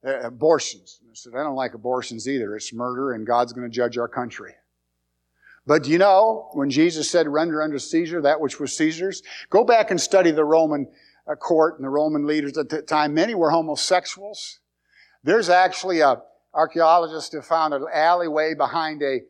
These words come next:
uh, Roman where some of the Roman leaders were, and there's a bunch of babies,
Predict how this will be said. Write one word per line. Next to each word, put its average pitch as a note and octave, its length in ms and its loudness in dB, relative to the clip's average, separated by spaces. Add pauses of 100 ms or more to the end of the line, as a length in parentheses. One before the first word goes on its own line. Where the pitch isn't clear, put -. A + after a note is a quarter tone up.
(260)
uh, C#3+ 360 -10 (240)
Roman D3+ 520 -2
where C#3 200 0
some D#3+ 200 -2
of D3+ 60 -4
the C#3+ 60 0
Roman D3+ 280 0
leaders C#3+ 280 -2
were, D3 100 -2
and C#3 80 -2
there's A#2+ 160 -8
a B2+ 40 -8
bunch D3+ 200 0
of C3 140 -10
babies, B2+ 640 -6